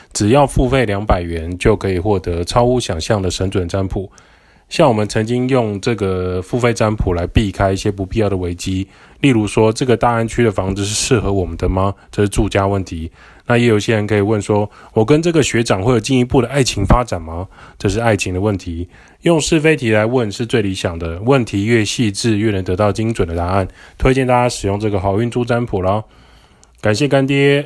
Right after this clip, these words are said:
好，温刀谈房地产这个节目主要讲解每个人都需要居住的地方。你每天就是要回家，不管这是租房子、买房子、住在爸妈家、亲戚家，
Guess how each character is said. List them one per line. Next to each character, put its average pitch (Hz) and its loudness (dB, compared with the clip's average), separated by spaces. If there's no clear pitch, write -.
好， 127 2
温 151 4
刀 156 4
谈 120 -2
房 120 -2
地 135 -2
产 95 -2
这 113 -2
个 107 2
节 98 -4
目 113 0
主 92 -4
要 110 2
讲 98 -2
解 98 -2
每 90 -4
个 92 -2
人 92 -2
都 104 -2
需 110 -4
要 110 2
居 110 -4
住 117 -2
的 98 -2
地 107 -2
方。 101 0
你 117 0
每 107 0
天 117 -2
就 117 2
是 107 -4
要 107 2
回 98 -2
家， 104 0
不 120 -4
管 95 0
这 101 -2
是 104 0
租 127 0
房 110 0
子、 98 -8
买 98 -2
房 95 -4
子、 101 -4
住 113 -4
在 110 2
爸 104 0
妈 104 0
家、 104 -2
亲 107 -4
戚 107 -6
家， 101 0